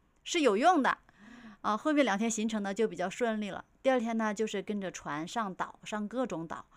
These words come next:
玩不同的项目，坐那种奇奇怪怪的交通工具，什么飞天魔毯呢，还挺有趣的。我儿子最喜欢的呢，就是和一条大蟒蛇合影。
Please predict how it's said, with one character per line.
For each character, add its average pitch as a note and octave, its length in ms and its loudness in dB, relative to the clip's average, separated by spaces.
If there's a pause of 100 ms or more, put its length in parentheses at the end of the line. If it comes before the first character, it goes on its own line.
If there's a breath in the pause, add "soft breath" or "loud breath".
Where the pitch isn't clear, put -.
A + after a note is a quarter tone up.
(320 loud breath)
玩 E3+ 180 0
不 A3+ 160 -6
同 G3 140 -10
的 F3+ 80 -6
项 F#3+ 280 -2
目， F3+ 160 -8
坐 G3 200 -6
那 G3 100 -8
种 E3+ 140 -8
奇 F#3 160 -12
奇 F#3 120 -10
怪 G3+ 140 -4
怪 F#3+ 160 -4
的 F3 100 -6
交 E3+ 160 -6
通 F3+ 220 -10
工 F#3+ 180 -8
具， F#3 240 -10
什 D#3+ 140 -10
么 F3+ 180 -6 (340 loud breath)
飞 G3+ 140 -2
天 G3+ 220 -6
魔 F3+ 180 -6
毯 F#3+ 300 -10
呢， - 180 -10
还 F3 160 -6
挺 G#3 200 -8
有 A#3+ 120 -6
趣 - 240 -12
的。 - 140 -12 (680 loud breath)
我 G3+ 120 2
儿 G3+ 140 6
子 C4 100 2
最 E4+ 140 0
喜 A#3+ 160 -2
欢 G#3 220 -2
的 G#3 100 -2
呢， G3+ 80 -4
就 G3+ 160 -4
是 F#3+ 140 -6
和 E3+ 200 -8
一 F#3 40 -6
条 F#3+ 180 -6
大 A3 160 0
蟒 F3 160 -8
蛇 F3+ 180 -6
合 D#3+ 200 -8
影。 E3+ 200 -12